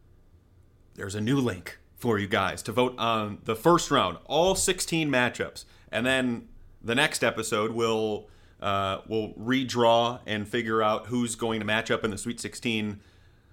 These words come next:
Same thing the next week, the week after that, and then we'll have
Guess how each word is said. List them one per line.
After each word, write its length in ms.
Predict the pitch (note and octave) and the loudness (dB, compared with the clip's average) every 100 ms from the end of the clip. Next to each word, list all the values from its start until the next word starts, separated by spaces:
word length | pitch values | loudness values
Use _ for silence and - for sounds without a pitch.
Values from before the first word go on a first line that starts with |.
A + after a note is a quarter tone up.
| - | -14
Same 260 | - A2 G#2+ | -4 -2 0
thing 300 | A2 G#2 G2 | -2 -2 -2
the 80 | G2+ | 0
next 260 | B2+ - | 0 0
week, 360 | A#2 A2 G#2 - | -2 -4 -6 -12
the 40 | |
week 160 | G#2+ G#2+ | -8 -4
after 160 | G#2 G2 | -4 -2
that, 300 | G2 F#2 - | -4 -4 -6
and 100 | F#2+ | -8
then 220 | F#2+ F#2+ | -8 -8
we'll 160 | F#2+ F2+ | -10 -8
have 280 | G2 F#2 | -6 -6